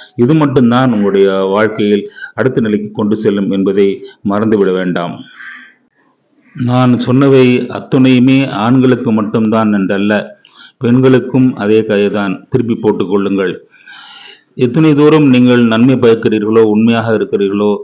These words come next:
அந்த அளவுக்கு உங்களை ஒன்றும் செய்ய மாட்டார்கள். ஆனால் நீங்கள் நேருக்கு மாறாக, நிலைமைக்கு மாறாக செய்யும் பொழுது நீங்களும் தான் மாட்டுவீர்கள். ஏனென்றால் சக்தியின் சுரூபம் பெண்கள். அதாவது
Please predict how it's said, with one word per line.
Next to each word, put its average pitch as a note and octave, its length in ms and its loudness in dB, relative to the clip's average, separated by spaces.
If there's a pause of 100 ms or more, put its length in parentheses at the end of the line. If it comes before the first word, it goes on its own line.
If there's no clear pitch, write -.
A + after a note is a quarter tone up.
(340)
அந்த A2+ 220 0
அளவுக்கு A#2+ 580 2
உங்களை G#2 640 -2 (320)
ஒன்றும் A2 300 -2
செய்ய G2+ 280 -4
மாட்டார்கள். F#2+ 680 -6 (800)
ஆனால் A#2+ 440 0
நீங்கள் A2 480 0 (600)
நேருக்கு C3+ 440 0
மாறாக, A2 420 0 (440)
நிலைமைக்கு A#2 420 -2
மாறாக G#2 480 -2
செய்யும் G#2 320 -4
பொழுது G2 480 -4 (360)
நீங்களும் A2+ 500 0
தான் A2 160 -4
மாட்டுவீர்கள். G2+ 840 -4
ஏனென்றால் G2 600 -2 (520)
சக்தியின் B2 580 0
சுரூபம் A2 360 0 (680)
பெண்கள். G2+ 440 -4
அதாவது G#2 840 -2